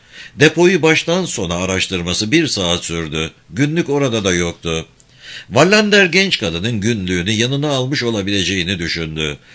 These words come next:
Hader'in bagaja koyduğunu gördüğü çantanın içinde olmalıydı günlüğü.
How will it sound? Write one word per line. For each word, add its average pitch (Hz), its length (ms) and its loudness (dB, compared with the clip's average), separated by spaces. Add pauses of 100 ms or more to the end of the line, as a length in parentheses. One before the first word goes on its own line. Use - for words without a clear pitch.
(140)
Hader'in 175 540 2
bagaja 147 420 2
koyduğunu 127 540 -2
gördüğü 95 380 -2
çantanın 131 480 -2
içinde 113 360 -2
olmalıydı 95 600 0
günlüğü. 85 580 -4